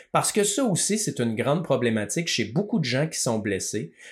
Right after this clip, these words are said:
Vous avez des gens qui ont appris, parce que leurs parents étaient pas présents et qu'il y avait pas de soutien, qu'ils devaient tout faire seuls. Ben, eux ont besoin d'apprendre à demander de l'aide.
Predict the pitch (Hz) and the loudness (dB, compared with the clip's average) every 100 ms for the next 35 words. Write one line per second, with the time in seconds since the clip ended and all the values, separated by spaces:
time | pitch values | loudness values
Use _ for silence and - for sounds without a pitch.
0 | - 156 220 226 160 170 147 127 110 120 | -4 0 4 6 6 6 4 4 4 2
1 | 151 160 - 123 127 - 139 127 - 98 | 2 0 0 2 2 2 0 0 -2 -4
2 | 127 - 127 - 113 110 104 98 107 92 | -4 -2 -4 -2 -2 0 0 -2 -4 -4
3 | 107 110 104 - - 107 98 104 117 98 | -4 -4 -6 -6 -6 -4 -4 -2 -4 -4
4 | 92 85 107 - - 107 - 127 123 135 | -4 -4 -4 -4 -8 -6 0 0 0 0
5 | 117 127 170 175 170 190 185 - - 277 | 0 0 2 4 4 4 0 -8 -2 -2
6 | - 151 147 - - - 92 82 - _ | 0 2 2 2 -2 -2 -4 -6 -10 _
7 | _ _ _ - - - 113 - 120 185 | _ _ _ -20 -8 -4 -4 -2 2 2
8 | 269 - - 101 104 98 120 135 104 - | 0 -6 -10 -4 -4 -2 -2 0 -2 -2
9 | 120 135 95 98 101 104 104 95 90 - | -2 0 -2 -4 -4 -4 -6 -6 -8 -10
10 | - | -14